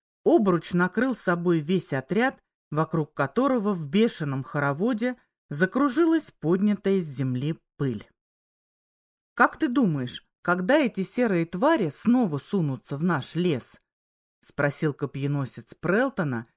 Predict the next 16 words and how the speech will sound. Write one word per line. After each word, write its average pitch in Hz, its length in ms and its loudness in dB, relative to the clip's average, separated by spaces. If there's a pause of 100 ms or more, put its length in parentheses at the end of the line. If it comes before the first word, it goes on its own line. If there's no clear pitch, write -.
(220)
заглянув 208 640 0
к - 80 -12
нему 196 300 4
домой 170 580 0 (320)
по 196 80 0
пути 262 320 0
на 349 140 2
тренировочную 190 880 0
поляну. 131 640 -2 (880)
После 254 320 0
памятных 233 560 0
событий 185 560 -2
на 170 160 0
южной 170 480 0
окраине 156 540 -2
Веринги 165 720 -2